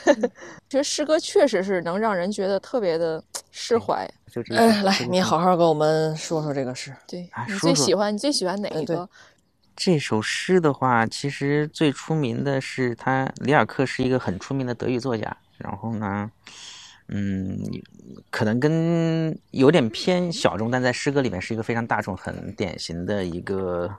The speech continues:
Speaker 2: 作者吧。然后呢，我给大家读一遍吧，
Speaker 3: 嗯。
Speaker 2: 增加点氛围。秋日里尔克，主啊，是时候了。夏天曾经盛极一时，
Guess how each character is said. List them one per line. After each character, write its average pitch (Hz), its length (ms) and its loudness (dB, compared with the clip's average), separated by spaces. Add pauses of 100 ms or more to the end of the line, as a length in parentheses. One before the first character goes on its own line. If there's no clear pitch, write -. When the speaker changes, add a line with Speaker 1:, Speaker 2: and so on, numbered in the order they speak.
(380)
Speaker 2:
作 120 180 4
者 - 180 -4
吧。 - 260 -8 (180)
然 92 180 -8
后 110 180 -4
呢， 101 340 -2 (960)
我 113 120 -10
给 127 80 -2
大 120 80 -2
家 131 80 0
读 101 200 -10
一 143 120 -2
遍 127 160 0
吧， 87 240 -10 (140)
Speaker 3:
嗯。 160 260 -8
Speaker 2:
增 127 180 -4
加 123 140 0
点 104 180 -4
氛 143 300 -4
围。 - 180 -10 (880)
秋 180 320 2
日 151 220 0
里 113 180 -4
尔 113 160 -2
克， - 320 -8 (1600)
主 92 200 -4
啊， 92 320 -4 (440)
是 - 320 -2
时 95 300 -6
候 113 200 0
了。 80 160 -6 (640)
夏 127 300 0
天 117 260 -4
曾 98 220 -6
经 113 300 -2
盛 127 260 -2
极 95 260 -6
一 101 80 -4
时， 76 480 -10